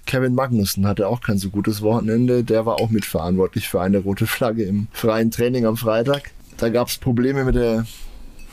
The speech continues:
Benzinzufuhr, konnte dann irgendwie kurzzeitig mal nicht weiterfahren, musste das Auto abstellen. Auf jeden Fall viele, viele neue Teile. Dadurch hätte es potenziell mehr Verschiebungen geben können,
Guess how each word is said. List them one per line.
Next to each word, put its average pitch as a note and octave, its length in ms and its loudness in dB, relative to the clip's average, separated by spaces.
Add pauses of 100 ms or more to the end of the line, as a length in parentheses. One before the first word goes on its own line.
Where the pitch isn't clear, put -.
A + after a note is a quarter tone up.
Benzinzufuhr, C3 1000 2 (240)
konnte A#2 260 0
dann A#2 160 2
irgendwie A2+ 440 4 (380)
kurzzeitig A2+ 560 0
mal A2 180 4
nicht A2 140 2
weiterfahren, A2 560 0
musste G#2 220 -2
das G#2 140 0
Auto G2+ 260 -4
abstellen. - 540 -2 (120)
Auf B2+ 160 0
jeden D#3+ 220 4
Fall C3+ 540 2 (400)
viele, G3 360 2
viele F3 260 2
neue D#3 260 2
Teile. F#3+ 460 2 (400)
Dadurch C3+ 440 0 (100)
hätte D#3+ 260 0
es E3 120 0
potenziell D#3+ 580 0
mehr C#3 240 2
Verschiebungen D3 640 2
geben A#2+ 300 2
können, D#3+ 500 0